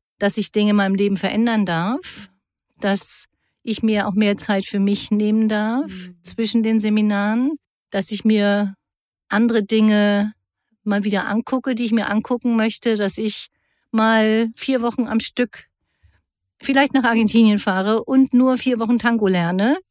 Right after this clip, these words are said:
Speaker 1: Also wirklich einfach mal Projekte, die ich auch schon länger rausgeschoben habe. Ja, irgendwann mache ich die.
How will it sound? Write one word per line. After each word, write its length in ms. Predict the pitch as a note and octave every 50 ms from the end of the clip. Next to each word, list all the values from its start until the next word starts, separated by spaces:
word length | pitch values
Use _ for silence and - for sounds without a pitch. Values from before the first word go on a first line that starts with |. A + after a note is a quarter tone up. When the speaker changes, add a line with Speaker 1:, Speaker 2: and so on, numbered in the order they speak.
| _
Speaker 1:
Also 220 | - B3 A3 A3 G#3
wirklich 320 | C4 B3+ - C#4 C4+ - - _ _ _ _ _ _ _ _ _ _ _ _ _ _
einfach 320 | - C4 D#4+ C#4 - D#4+
mal 600 | D4+ D4 D4 C4 C4 B3+ B3+ C4 C4 B3+ C4 C#4 C4+ -
Projekte, 500 | - - C4 A3 B3 C4 C#4 - - C4
die 100 | A3 A#3+
ich 160 | A#3+ G#3+ A3+ -
auch 80 | A#3
schon 200 | A3+ - C4 A#3+
länger 300 | A#3 A#3+ B3+ B3 A#3 G#3+
rausgeschoben 840 | G#3 G#3 A3 C4+ C#4 - - C4+ A#3+ - B3+ A#3+ A#3+ A#3 A3+ A3 G#3
habe. 200 | A3 A3 G#3+ A3
Ja, 180 | G#3+ G#3 G#3
irgendwann 420 | - - A3+ A#3+ A#3+ A#3 A3+ A3 G#3+
mache 200 | A3 A3+ - A#3
ich 180 | A3 - -
die. 380 | - - F#3+ G3 G3 G#3 A#3+